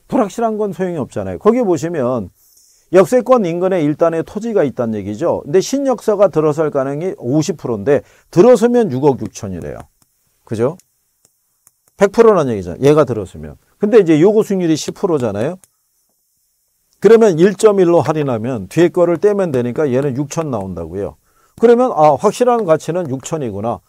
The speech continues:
그럼 불확실한 것만 구하면 정보의 현재 가치 구할 수 있거든요. 그럼 불확실할 때는 조건이 두 가지가 주어지죠. 그죠? 둘 중에 하나가 성립이 되니까. 그럼 얘는 똑같이 일 플러스 영점일일 거고요. 그러면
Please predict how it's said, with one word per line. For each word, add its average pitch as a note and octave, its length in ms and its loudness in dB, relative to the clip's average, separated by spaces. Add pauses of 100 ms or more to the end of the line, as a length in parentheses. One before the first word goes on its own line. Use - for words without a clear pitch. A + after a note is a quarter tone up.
(280)
그럼 G3+ 140 0
불확실한 A3 540 0
것만 F#3 340 -2
구하면 D3 380 -4
정보의 C#3 400 -2
현재 F#3 240 -4
가치 C#3+ 240 -4
구할 A2+ 160 -2
수 G2+ 120 -10
있거든요. G2+ 460 -4 (480)
그럼 A3 200 4
불확실할 G#3 560 4
때는 F#3+ 380 0 (240)
조건이 A3 540 4
두 E3+ 240 -2
가지가 F3 400 4
주어지죠. A2+ 600 -4 (600)
그죠? - 300 -4 (720)
둘 F#3 160 2
중에 F#3 180 0
하나가 G3 380 2
성립이 C3 400 -6
되니까. F#2 440 -8 (360)
그럼 B3 180 2
얘는 F#3 200 4
똑같이 F#3 380 0
일 D3+ 120 2
플러스 D3+ 360 -2
영점일일 A#2 580 -4
거고요. F#2+ 420 -8 (240)
그러면 A#3 480 2